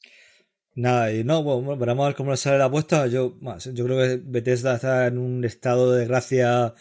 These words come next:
desde hace mucho tiempo que no apostaría contra ellos, por lo menos a nivel comercial. Pero, pero no sé, yo creo que este proyecto creo que no los veo en, en su territorio natural.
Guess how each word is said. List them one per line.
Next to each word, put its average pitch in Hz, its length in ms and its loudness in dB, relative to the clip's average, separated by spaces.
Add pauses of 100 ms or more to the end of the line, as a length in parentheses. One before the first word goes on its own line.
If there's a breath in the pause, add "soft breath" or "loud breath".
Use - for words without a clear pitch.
(260 soft breath)
desde 123 160 2
hace 123 160 0
mucho 123 220 -6
tiempo 123 320 -2
que 120 580 0 (200)
no 123 420 -2
apostaría 117 500 -2
contra 110 380 -4
ellos, 123 280 2 (360 soft breath)
por 131 100 2
lo 135 100 6
menos 170 240 2
a 165 40 2
nivel 135 240 0
comercial. 131 480 -2 (880 soft breath)
Pero, 113 1120 4
pero 120 240 2
no 139 140 0
sé, 101 200 -8
yo 123 160 -4
creo 131 160 -2
que 135 80 0
este 123 300 0
proyecto 131 580 0
creo 127 200 2
que 127 460 0
no 139 380 -2
los 156 200 2
veo 151 440 4
en, 131 680 -2 (760 soft breath)
en 143 220 -6
su 143 540 0
territorio 151 1160 6
natural. 120 800 0